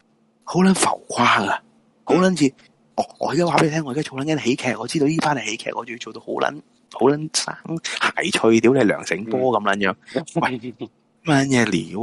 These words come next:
Speaker 1: 啊？咩年代啊？係咪啊？噉你做奸人使唔使奸撚佢出面啊？即係呢個年代已經睇戲好撚嘅品味已經唔撚係噉㗎啦嘛，你唔撚使做撚到，屌你好撚諧趣，啲人先知道，哦，原來呢班係笑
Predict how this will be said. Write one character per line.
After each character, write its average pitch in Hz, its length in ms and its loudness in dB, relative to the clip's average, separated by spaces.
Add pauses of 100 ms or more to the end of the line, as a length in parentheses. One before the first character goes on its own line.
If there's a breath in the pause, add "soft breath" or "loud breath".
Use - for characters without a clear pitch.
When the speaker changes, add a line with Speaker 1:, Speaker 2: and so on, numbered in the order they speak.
Speaker 1:
啊？ 101 220 -2
咩 127 140 -2
年 107 160 0 (120)
代 73 100 -8 (220)
啊？ 71 460 -8 (160)
係 87 160 0
咪 92 100 0
啊？ 78 320 -6 (520 soft breath)
噉 147 200 2
你 139 100 6
做 - 240 -2
奸 135 220 0
人 95 180 -2
使 92 120 0
唔 101 60 -2
使 113 80 -4
奸 110 140 -2
撚 104 140 -2
佢 98 80 -12
出 104 140 -10
面 80 260 -8
啊？ 76 600 -2 (460)
即 208 100 4
係 175 80 -4
呢 160 100 -6
個 139 220 4
年 104 260 -12
代 90 160 0
已 92 100 -6
經 135 360 -10
睇 - 280 0
戲 104 140 6
好 87 100 -2
撚 113 120 -6
嘅 82 240 -2
品 92 100 -6
味 90 120 0
已 82 60 -6
經 101 140 -6
唔 82 60 -10
撚 65 140 -8
係 92 140 2
噉 - 260 -4
㗎 78 140 -2
啦 80 80 -2
嘛， 76 180 -4
你 101 100 2
唔 95 100 -6
撚 90 180 -4
使 117 100 0
做 78 220 0
撚 85 180 -2
到， 90 100 -2
屌 87 180 -8
你 98 60 4
好 95 140 -2
撚 104 60 -4
諧 - 240 -6
趣， - 160 -6
啲 90 160 0
人 87 140 2
先 95 140 -16
知 104 120 -6
道， 92 140 -2 (340 loud breath)
哦， 143 320 0
原 120 100 -4
來 117 60 -6
呢 143 140 -2
班 160 140 2
係 - 60 4 (100)
笑 139 340 0